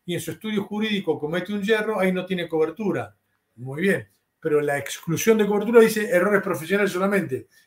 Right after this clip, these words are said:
¿Qué hacemos nosotros? Modificamos la cláusula. Entonces decimos, "No se cubren los errores profesionales del director, coma, cuando presta servicios a un tercero a cambio de un honorario". ¿Ok? ¿Y esto dónde lo aprendí?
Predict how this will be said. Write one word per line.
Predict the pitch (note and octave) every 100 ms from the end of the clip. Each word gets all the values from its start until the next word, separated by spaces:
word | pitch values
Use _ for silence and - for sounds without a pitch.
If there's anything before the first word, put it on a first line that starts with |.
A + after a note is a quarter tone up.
| _
¿Qué | G3+
hacemos | F#3+ A3 G3+
nosotros? | G3 F#3 B3 A#3 - - _ -
Modificamos | F3 F#3 G#3 G3+ F#3+ F3+ F#3 G#3 G#3+ G3
la | F#3+ F#3
cláusula. | F#3 C#3+ A2+ A2+ G#2 _ _ _
Entonces | D#3+ E3+ G3+ F#3+
decimos, | F#3+ E3+ D3+ - _ _ -
"No | E3+ G#3+ D4
se | C#4+ - G#3
cubren | A#3+ A3+ G3
los | E3+ -
errores | F3 A3 A3
profesionales | - F3+ - - G#3 F#3+
del | E3+ D#3+
director, | E3 F3 A#3+ A#3 G3 _ _ _
coma, | A#3+ G#3 C3+ G#2+ _ _ _
cuando | - F#3+ E3+ F3 F3
presta | - A#3+ A#3 F#3+
servicios | - F#3+ G3 F#3
a | G3
un | G3 G3+
tercero | G3+ F3 - B3 B3+ C4 - _ _
a | F3 F3+
cambio | - A3 G#3+ G3+
de | G3
un | G3
honorario". | F3+ F3 F3 D#3 C3+ C3 B2+ B2 _ _ _ _ _ _
¿Ok? | C3+ C3+ G3 G3 G3 _ _
¿Y | G#3
esto | A3 A#3
dónde | A3 G#3+
lo | G#3
aprendí? | F#3+ F#3+ F#3 D3+